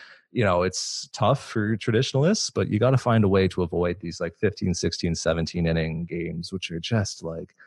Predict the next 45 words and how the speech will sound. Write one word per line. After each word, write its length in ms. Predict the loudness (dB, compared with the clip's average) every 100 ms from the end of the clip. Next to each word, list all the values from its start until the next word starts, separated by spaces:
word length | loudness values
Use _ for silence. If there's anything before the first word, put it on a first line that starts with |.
| _ _
not 220 | 0 4 6
only, 260 | 6 4
like, 160 | 2 -2 _ _ _ -10
brutal 540 | -6 -4 -2 0 0 -2
on 560 | -2 -2 0 0 -2 -4 -4
a 100 | -2
pitching 340 | 0 0 0
staff 540 | 2 2 4 2 0
and 200 | -6 -6
brutal 300 | 0 2 4
on 120 | 2 2
a 40 |
ball 260 | 2 2 2
club 360 | 2 0 2
and 100 | -2
the 100 | -4
arms, 520 | -4 -2 2 2 2
and 80 | -2
it 60 | -6
doesn't 240 | -4 -2
just, 300 | -2 -4 -6
you 60 | -4
know, 120 | -4
set 340 | -4 -4 -4
teams 240 | -4 -6 -4
back 320 | -4 -4 -4
for, 80 | -10
like, 140 | -8
a 80 | -8
week 420 | -8 -8 -8 -10 -20 -20 _
after 360 | -2 -2 0 -2
it, 140 | -2 -4 _ -4
but 60 |
it's 100 | -4
brutal 260 | 0 2 2
to 120 | 0
watch 520 | -8 -10 -10 -10 -12 -8
as 120 | -6
a 60 | -6
fan. 340 | -4 -2 2
Nobody 180 | 2 4
wants 240 | 4 2 0
to 80 |
watch 320 | -6 -6 -4
a 120 | -4